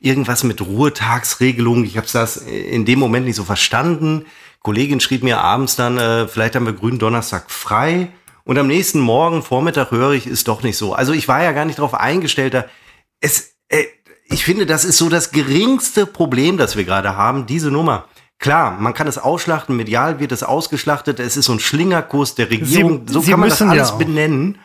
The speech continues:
Speaker 2: Ja.
Speaker 1: Ähm, aber
Speaker 2: Ja, und
Speaker 1: ich
Speaker 2: es
Speaker 1: find
Speaker 2: wird
Speaker 1: das am
Speaker 2: natürlich
Speaker 1: Ende
Speaker 2: auch
Speaker 1: ist
Speaker 2: politisch ausgeschlachtet.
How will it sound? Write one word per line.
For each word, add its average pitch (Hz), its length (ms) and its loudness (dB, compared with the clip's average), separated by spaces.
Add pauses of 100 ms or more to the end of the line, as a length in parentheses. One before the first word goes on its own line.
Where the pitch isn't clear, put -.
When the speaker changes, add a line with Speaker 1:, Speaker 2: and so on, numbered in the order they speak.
(160)
Speaker 2:
Ja. 147 260 -2
Speaker 1:
Ähm, 143 400 2 (720)
aber 147 260 2
Speaker 2:
Ja, 190 80 4
und 214 120 2
Speaker 1:
ich 208 40 0
Speaker 2:
es 226 80 2
Speaker 1:
find 202 120 4
Speaker 2:
wird 180 100 2
Speaker 1:
das 226 80 -4
am - 60 2
Speaker 2:
natürlich 240 180 2
Speaker 1:
Ende 202 100 6
Speaker 2:
auch 196 60 4
Speaker 1:
ist 180 100 -4
Speaker 2:
politisch 233 420 0
ausgeschlachtet. 127 840 -4